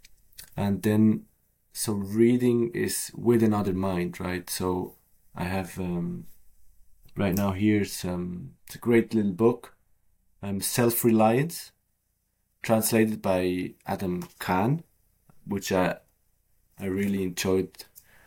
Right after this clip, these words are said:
uh, you know, Ralph Waldo Emerson's Self-Reliance, but more, um, it,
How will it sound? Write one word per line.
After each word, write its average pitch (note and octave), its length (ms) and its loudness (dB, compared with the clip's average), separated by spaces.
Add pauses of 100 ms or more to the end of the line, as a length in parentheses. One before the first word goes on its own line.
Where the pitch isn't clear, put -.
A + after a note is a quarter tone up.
(180)
uh, - 60 -2
you F2+ 160 2
know, F2+ 280 -2 (920)
Ralph F#2+ 320 -2
Waldo F#2+ 240 2
Emerson's F#2 480 -4
Self-Reliance, - 840 -6 (380)
but - 400 -4 (440)
more, A2 520 4 (1700)
um, F2+ 460 -14 (1000)
it, C#3+ 160 -6